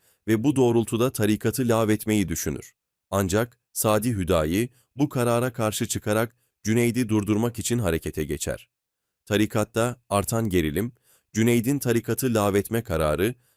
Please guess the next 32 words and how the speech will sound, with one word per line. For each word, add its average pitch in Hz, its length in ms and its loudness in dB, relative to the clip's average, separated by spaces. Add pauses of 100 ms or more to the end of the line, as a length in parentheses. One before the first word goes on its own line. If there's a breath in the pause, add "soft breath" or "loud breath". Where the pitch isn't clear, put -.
Sadi 117 400 0
Hüdayi 117 500 0
ile 123 100 2
arasındaki 107 640 0
fikir 131 320 -4
ayrılığını 110 560 2
derinleştirir. 80 800 -4 (480)
Bu 117 120 -2
süreçte 104 580 0 (240)
Meclis-i 113 460 2
Meşayih 117 600 0
ve 113 120 2
medyada 113 540 0
devreye 98 360 2
girer. 78 400 -6 (340)
Sadi 95 380 0
Hüdayi, 90 580 -2 (640)
tarikatı 123 560 0
ayakta 117 380 0
tutmak 131 380 -4
için 113 220 -2
çaba 104 280 0
sarf 107 280 -2
ederken, 110 540 0 (340 soft breath)
Cüneyd 120 360 2
ise 123 360 0 (120)
ona 107 200 0
en 143 220 -2
acı 123 200 0
gerçeği 113 460 0
göstermek 104 580 0
için 117 320 0